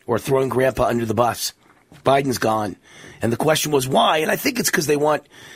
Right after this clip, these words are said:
Michelle to take over, or at the same time, even more important, they want to get rid of Trump. And this is the way to do two for one, two in one package.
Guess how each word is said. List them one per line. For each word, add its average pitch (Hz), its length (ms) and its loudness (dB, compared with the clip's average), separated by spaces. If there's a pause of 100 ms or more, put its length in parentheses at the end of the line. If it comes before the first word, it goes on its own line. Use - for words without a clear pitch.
(120)
Michelle 156 420 2
to 120 100 -6
take 143 260 0
over, 147 320 2
or 135 420 2 (420)
at - 160 -2
the 135 60 0
same 156 280 0
time, 139 460 0 (160)
even 143 240 2
more 147 180 4
important, 123 380 0
they 123 80 2
want 127 160 2
to 113 60 -6
get 127 100 0
rid 127 120 4
of 120 80 -6
Trump. - 280 -2 (540)
And 135 120 4
this 135 140 2
is 139 60 -2
the 165 80 -2
way 160 100 2
to 156 60 -2
do 151 200 -4
two 180 320 -2
for 147 180 -4
one, 170 280 0 (320)
two 170 220 0
in 156 100 -2
one 151 300 0
package. - 540 -2